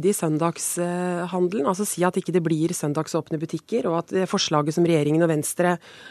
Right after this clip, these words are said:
har jobbet med ikke blir, eh, blir foreslått. Men det som jeg lurer på er om det nå faktisk, eh, stemningen mellom K R F og, eh, og Fremskrittspartiet nå er så dårlig at det er ikke sikkert at hun greier å gjøre nok,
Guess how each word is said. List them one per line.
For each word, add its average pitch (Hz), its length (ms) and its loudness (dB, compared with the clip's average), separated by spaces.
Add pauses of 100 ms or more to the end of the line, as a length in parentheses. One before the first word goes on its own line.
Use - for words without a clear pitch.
(120)
har 196 140 2
jobbet 160 240 2
med 220 100 -2
ikke 151 160 -6
blir, 170 280 0
eh, 170 360 0
blir 175 160 -4
foreslått. 180 680 -4 (520)
Men 247 140 6
det 240 100 10
som 254 160 4
jeg 196 220 4
lurer 214 180 6
på - 160 2
er 175 240 6
om 226 80 4
det 233 160 8
nå 202 140 4 (100)
faktisk, - 480 -4
eh, 214 300 -2 (180)
stemningen 190 640 4
mellom 180 320 2
K 196 220 0
R 196 100 -2
F - 240 -12
og, 175 380 -2
eh, 185 420 -2
og 170 400 -6 (160)
Fremskrittspartiet 202 720 -2
nå 202 160 -2
er 185 80 -6
så 202 160 -4
dårlig 208 540 2 (560)
at 202 120 -4
det - 60 -2
er 220 80 2
ikke 254 100 -2
sikkert - 460 -6
at - 80 -2
hun 240 80 2
greier 208 480 0
å 208 80 2
gjøre 196 540 0 (260)
nok, 202 300 -2